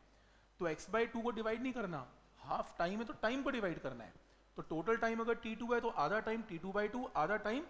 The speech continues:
T टू by टू। कोई डाउट इसमें? ये step clear है। अब आपको average velocity निकालनी है, average speed निकालनी है, तो total distance by total time।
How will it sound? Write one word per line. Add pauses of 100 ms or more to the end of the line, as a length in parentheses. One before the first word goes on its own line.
(460)
T
टू
by
टू।
कोई
डाउट
इसमें? (880)
ये
step
clear
है।
अब
आपको
average
velocity
निकालनी
है,
average
speed
निकालनी
है,
तो
total
distance
by
total (540)
time।